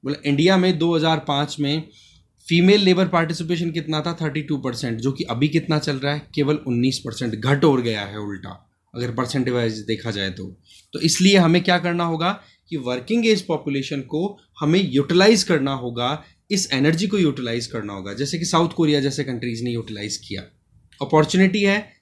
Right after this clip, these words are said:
चैलेंजेस हैं, चैलेंजेस को एड्रेस करो, अपॉर्चुनिटीज के फ़ायदे उठाओ। ओपिनियन, डिसेंट, डिबेट, इन पे, अ, प्रॉपर, अ, डेमोक्रेसी के पार्ट है ये भाई, सीधी बात है कि किस तरीके से हम आगे बढ़ सकते हैं।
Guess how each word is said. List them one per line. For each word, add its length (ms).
चैलेंजेस 520
हैं, 220
चैलेंजेस 440
को 100
एड्रेस 280
करो, 240
अपॉर्चुनिटीज 640
के 100
फ़ायदे 340
उठाओ। 480
ओपिनियन, 600
डिसेंट, 480
डिबेट, 520
इन 120
पे, 240
अ, 80
प्रॉपर, 880
अ, 180
डेमोक्रेसी 540
के 80
पार्ट 300
है 80
ये 100
भाई, 160
सीधी 260
बात 240
है 120
कि 60
किस 220
तरीके 260
से 100
हम 100
आगे 220
बढ़ 160
सकते 360
हैं। 180